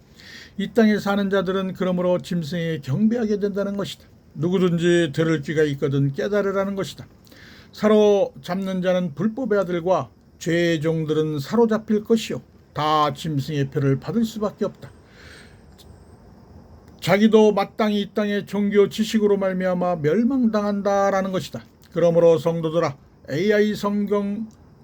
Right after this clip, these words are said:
로봇이나 챗봇을 믿지 말라. 영원한 복음으로 옷 입으라. 이것이 너의 인내와 믿음이니라. 내가 봄에 또 다른 짐승이 땅에서 올라오니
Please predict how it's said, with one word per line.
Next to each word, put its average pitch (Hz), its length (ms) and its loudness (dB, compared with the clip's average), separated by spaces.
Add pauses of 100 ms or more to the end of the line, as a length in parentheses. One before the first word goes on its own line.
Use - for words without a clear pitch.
(200)
로봇이나 196 640 4 (220)
챗봇을 175 580 -4
믿지 165 300 -4
말라. 135 460 -4 (200)
영원한 185 640 2
복음으로 220 680 4
옷 196 140 0
입으라. 160 440 -2 (540)
이것이 220 560 6
너의 190 360 -2
인내와 175 640 -2 (140)
믿음이니라. 151 760 4 (420)
내가 196 500 0
봄에 185 440 0
또 208 140 0
다른 220 280 4
짐승이 196 580 -6
땅에서 180 440 -4
올라오니 160 580 0